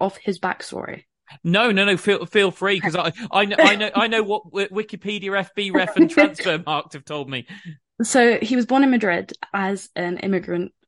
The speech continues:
Speaker 1: um, from Ecuador with his parents. Um, he then moved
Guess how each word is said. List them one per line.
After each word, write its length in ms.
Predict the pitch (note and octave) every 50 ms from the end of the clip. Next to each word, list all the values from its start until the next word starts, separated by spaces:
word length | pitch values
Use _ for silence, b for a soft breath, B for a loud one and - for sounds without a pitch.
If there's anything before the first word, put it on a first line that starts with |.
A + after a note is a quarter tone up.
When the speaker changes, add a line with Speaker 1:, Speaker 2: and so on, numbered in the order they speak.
| _ _ _ _ -
Speaker 1:
um, 480 | - F#3+ F3+ F3 F3+ F#3 - - C3 - - -
from 280 | - - F3+ E3+ F3 -
Ecuador 580 | F3+ F#3 - - F#3+ F#3 F3 F3 F3+ F#3 - -
with 140 | - F3 -
his 120 | - E3
parents. 460 | - F3+ D#3 D#3 F3 A3 - - - B B B B B B B _ -
Um, 360 | - F#3+ F3+ F3 F3 F3 - -
he 140 | - - A#3
then 420 | F#3+ A3+ A3 G#3+ G#3+ G#3+ G#3 - - -
moved 800 | - G3 G3+ G3 G3 F#3+ F#3+ F#3+ F3+ - _ _ _ - -